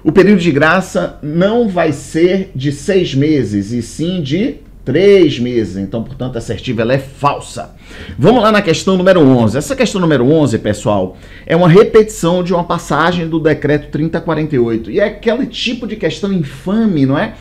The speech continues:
Que a gente só muda um detalhezinho. Eu nem vou ler a questão toda, aí você tem o material, você mesmo lê, e depois você busca lá no decreto trinta quarenta e oito. Eu tô sem ele aqui até pra saber qual é o artigo direitinho, tá ali pelo, é possi-, não, não sei,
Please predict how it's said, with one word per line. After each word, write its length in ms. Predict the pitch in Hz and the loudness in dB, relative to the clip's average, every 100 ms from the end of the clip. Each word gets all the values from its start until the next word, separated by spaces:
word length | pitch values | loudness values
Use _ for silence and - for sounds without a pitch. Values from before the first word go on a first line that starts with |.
| - - - | -20 -20 -6
Que 80 | 190 | -2
a 40 | |
gente 240 | 185 214 - | -2 -2 -6
só 260 | - 240 | -2 0
muda 420 | 208 220 262 247 | 2 0 0 2
um 140 | 247 247 | 2 2
detalhezinho. 800 | 240 233 185 202 190 147 156 170 | 0 0 -2 0 0 -2 -4 -4
Eu 40 | |
nem 160 | 214 302 | -4 -4
vou 220 | 240 160 | -2 -2
ler 140 | 180 | -2
a 60 | 190 | -4
questão 320 | 151 139 139 | -6 -6 -4
toda, 260 | 139 196 160 | -2 -2 -2
aí 60 | |
você 240 | 135 131 123 | -4 -8 -6
tem 120 | 123 | -6
o 60 | 120 | -6
material, 400 | 117 113 113 110 | -4 -2 -2 -2
você 220 | 107 120 | -4 -4
mesmo 240 | 110 117 | -2 2
lê, 200 | 139 165 - - - | 2 2 -4 -20 -8
e 80 | - | -2
depois 320 | 131 127 139 | 2 4 2
você 220 | 139 135 131 | 0 0 -2
busca 460 | 98 170 180 135 | 0 -2 -2 -4
lá 120 | 123 | -2
no 140 | 123 113 | -2 -2
decreto 460 | 110 110 117 117 | -2 0 -2 -2
trinta 280 | 131 127 127 | -6 -6 -6
quarenta 320 | 123 113 110 | -2 -2 0
e 40 | 107 | -2
oito. 180 | 123 151 | -2 -4
Eu 40 | |
tô 100 | 156 | -6
sem 180 | 156 139 | -2 0
ele 160 | 127 | 2
aqui 180 | 117 127 | 0 -2
até 140 | 117 135 | -2 -2
pra 140 | 139 | -4
saber 220 | 131 120 | -4 -4
qual 180 | 123 117 | -2 -2
é 40 | |
o 80 | 117 | 0
artigo 380 | 101 - 127 107 | -2 -6 -4 -4
direitinho, 580 | 107 110 104 - 185 226 | 0 0 0 -2 -4 -4
tá 120 | 214 | -4
ali 160 | 165 - | -6 -6
pelo, 400 | 143 117 98 - - - - | -6 -4 -8 -12 -20 -20 -14
é 80 | - | -14
possi-, 420 | - - 190 - | -10 -6 -6 -4
não, 160 | 120 107 | -4 -2
não 180 | 98 107 | -4 -6
sei, 320 | - 87 | -6 -8